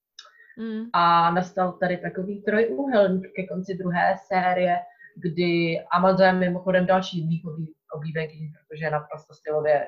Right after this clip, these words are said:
Speaker 2: na
Speaker 1: <laughs>
Speaker 2: úrovni úžasná a myslím si, že to je fantastický člověk, hrozně mě baví v tom seriálu,
Speaker 1: Jo.
Speaker 2: to tady. Mm, a vypadá to, že si s Kristýn nepadly úplně do očíčka, no.
Speaker 1: No tak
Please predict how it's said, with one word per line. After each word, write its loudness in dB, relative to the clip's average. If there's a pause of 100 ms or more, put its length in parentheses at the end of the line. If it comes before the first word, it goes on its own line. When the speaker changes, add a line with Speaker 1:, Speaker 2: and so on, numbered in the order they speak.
(120)
Speaker 2:
na -4
Speaker 1:
<laughs> 0
Speaker 2:
úrovni -12
úžasná -6
a -4 (360)
myslím -16
si, -10
že -8
to -6
je -6
fantastický -12
člověk, -10
hrozně -6
mě -6
baví -2
v -20
tom -20
seriálu, -6
Speaker 1:
Jo. -20
Speaker 2:
to 0 (540)
tady. -8 (640)
Mm, -2 (300)
a 4
vypadá 2
to, -10
že -8
si -18
s -20
Kristýn -8 (100)
nepadly -4
úplně -10
do -6
očíčka, -14
no. -12 (680)
Speaker 1:
No -6
tak -4